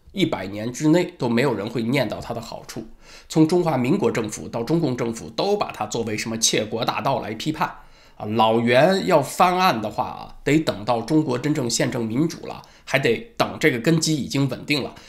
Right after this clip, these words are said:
人们可以不带立场去回顾历史的时候，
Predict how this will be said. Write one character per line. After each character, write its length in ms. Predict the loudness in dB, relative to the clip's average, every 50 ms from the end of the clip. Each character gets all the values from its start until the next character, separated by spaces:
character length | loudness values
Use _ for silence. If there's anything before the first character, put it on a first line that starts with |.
| -20 -18 2
人 120 | 4 6 6
们 140 | 6 4 2
可 140 | 2 2
以 100 | 2 2
不 160 | 0 0 0 0
带 140 | 2 0
立 280 | 0 0 0 0 0 -2
场 240 | -2 -4 -8 -10 -10 -10
去 100 | -10 -8
回 240 | -6 -2 -2 -2
顾 220 | 0 0 0 0 0
历 160 | 0 0 0
史 240 | -2 -2 -4 -8 -10
的 120 | -14 -12
时 140 | -10 -8 -4
候， 220 | -2 -2 -2 -2